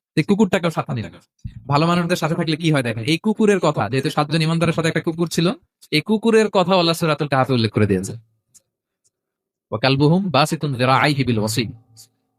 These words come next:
তো তারা ভিতরে গেল, যে প্রচন্ড ক্লান্ত, তারা ঘুমিয়ে পড়ল।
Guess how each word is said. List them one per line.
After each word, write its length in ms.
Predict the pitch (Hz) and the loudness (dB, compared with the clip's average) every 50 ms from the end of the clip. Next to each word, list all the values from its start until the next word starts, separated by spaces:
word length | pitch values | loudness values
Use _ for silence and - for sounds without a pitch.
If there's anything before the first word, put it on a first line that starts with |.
| _ _ _ _ _ _ _ _ _ _ _ _ _ _ _ _ _ _ _ - | _ _ _ _ _ _ _ _ _ _ _ _ _ _ _ _ _ _ _ -6
তো 60 | 143 | -2
তারা 180 | - 151 160 156 | 0 0 0 0
ভিতরে 280 | 160 160 175 160 165 | 0 0 0 0 2
গেল, 260 | 151 156 156 170 208 226 - _ _ _ _ _ _ _ _ _ _ _ _ _ _ _ _ _ - | 2 0 0 0 -4 -6 -10 _ _ _ _ _ _ _ _ _ _ _ _ _ _ _ _ _ -6
যে 220 | 143 123 139 156 156 | -2 0 0 0 0
প্রচন্ড 380 | - 190 175 - 175 175 180 | -2 -6 -6 -4 -4 -4 -4
ক্লান্ত, 320 | - 175 165 170 180 165 202 | -2 0 0 0 0 0 0
তারা 200 | 208 185 156 156 | 0 0 0 0
ঘুমিয়ে 360 | 139 135 175 175 180 180 165 | 2 0 0 2 2 0 0
পড়ল। 180 | 147 131 101 | -2 -4 -8